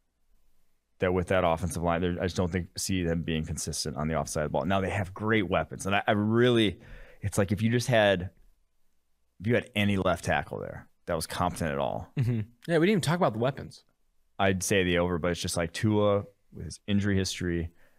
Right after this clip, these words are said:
Speaker 1: and if it's gonna be under a ton of pressure, it's just going to, it, it's gonna risk stunting his growth, to be honest.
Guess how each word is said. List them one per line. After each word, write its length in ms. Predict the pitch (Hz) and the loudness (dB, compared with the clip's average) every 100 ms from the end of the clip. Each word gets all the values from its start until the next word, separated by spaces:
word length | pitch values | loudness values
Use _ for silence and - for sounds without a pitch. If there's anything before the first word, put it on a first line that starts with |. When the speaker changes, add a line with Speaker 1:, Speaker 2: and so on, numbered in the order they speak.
| _ _ _ | _ _ _
Speaker 1:
and 80 | 80 | -8
if 60 | 80 | -6
it's 80 | - | 0
gonna 180 | 98 | 2
be 120 | 98 101 | 4 4
under 140 | 98 | 2
a 40 | |
ton 160 | 87 95 | 2 0
of 60 | 90 | 2
pressure, 320 | 90 87 95 | 0 2 0
it's 160 | 85 - | -2 -4
just 280 | 107 95 | 0 0
going 280 | - 101 98 | 0 0 0
to, 400 | 90 95 90 82 - _ _ - - 107 - | -2 0 0 -2 -6 _ _ -16 -10 -8 -4
it, 180 | 107 - | -4 -4
it's 160 | 101 - | -6 0
gonna 200 | 107 107 | 0 2
risk 360 | 90 90 - - | 2 0 -2 -2
stunting 260 | 92 85 87 | -2 -2 -4
his 120 | 78 | -4
growth, 320 | 82 85 - | -2 -4 -6
to 80 | - | -14
be 100 | 67 | -10
honest. 440 | 58 - - - | -8 -10 -14 -20